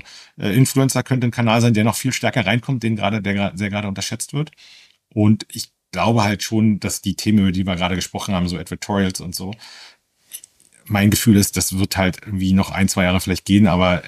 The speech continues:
das wird halt auch irgendwann zurückgehen. Also ich kann mir nicht vorstellen, dass halt so für, für eine Empfehlung von Produkten oder Dienstleistungen, dass da irgendwie eine bezahlte Anzeige da irgendwie langfristig eine Relevanz haben wird.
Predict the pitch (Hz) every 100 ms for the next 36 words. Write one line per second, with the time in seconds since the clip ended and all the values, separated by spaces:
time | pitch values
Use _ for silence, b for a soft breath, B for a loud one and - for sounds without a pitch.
0 | 117 101 - 95 90 85 87 78 95 85
1 | - 87 - 82 80 80 76 73 95 -
2 | - 95 92 90 - 90 92 87 87 92
3 | 85 - 87 - 87 85 - B B B
4 | B - - 95 92 90 - 101 95 90
5 | - 95 - 95 98 - 98 92 90 95
6 | 98 - 87 - 92 90 82 92 80 82
7 | 87 87 82 - 80 82 95 73 92 87
8 | 87 82 87 87 82 85 87 85 87 -
9 | 87 - 90 80 80 85 - 80 78 85